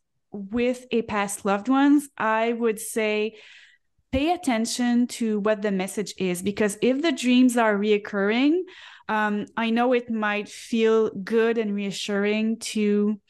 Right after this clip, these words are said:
meet that person, but I think that they keep happening because you haven't quite grasped what the message is, what they want to tell you.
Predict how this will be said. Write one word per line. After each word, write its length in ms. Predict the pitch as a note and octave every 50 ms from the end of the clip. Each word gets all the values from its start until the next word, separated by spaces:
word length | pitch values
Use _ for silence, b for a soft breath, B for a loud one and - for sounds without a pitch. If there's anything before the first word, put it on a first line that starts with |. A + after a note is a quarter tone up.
| b b b b _ -
meet 260 | G3+ G3+ F#3+ G#3 G3
that 240 | G#3+ G#3 G3+ - -
person, 840 | - G3 F#3 G3+ - - C#4 C4+ C4+ C#4+ D4 D4 D4+ C#4+ B3 G#3+
but 340 | - - A3+ A3+ A3 A3 A3 -
I 160 | G#3 G#3 G#3
think 520 | G3+ - - A3+ G#3+ A3 A3+ A#3 A3+ G#3
that 240 | G#3 G#3+ G3+ G3+ F#3+
they 120 | G3+ G3
keep 260 | G3 G3 - G#3 G3+ -
happening 640 | - - - G3 F#3+ - G#3 G3+ G3 G3 F#3+ G3 F#3+
because 460 | F#3+ F3+ - G3+ G3 F#3 F#3 F#3 - - _ _ _ _ _ _ _ _ _ _ _
you 200 | - G#3+ G3 G3+
haven't 400 | G#3 F#3+ G#3+ A3 A3 A#3 A#3 A#3
quite 540 | A#3 - - - - G#3+ G#3+ G#3+ A3 G#3 -
grasped 840 | - - - G3+ G3 G3 G3+ G#3 G3+ - - - - - _ B B B B B B B
what 440 | - F#3+ G3 F#3+ F#3 F#3+ - - -
the 260 | - G3 F#3 G#3+ G3 F#3+
message 480 | F#3+ F#3 F3 F3 - - F#3+ D#3+ -
is, 460 | - D#3 D3+ - G3+ - - - - -
what 200 | - G#3 G3+ F#3+
they 80 | F#3+ F#3
want 240 | F3 F3+ F3 F3+ -
to 80 | F#3+
tell 360 | F3+ - - F3 D#3 D#3 D#3+
you. 260 | - D3 D3 F#3 F#3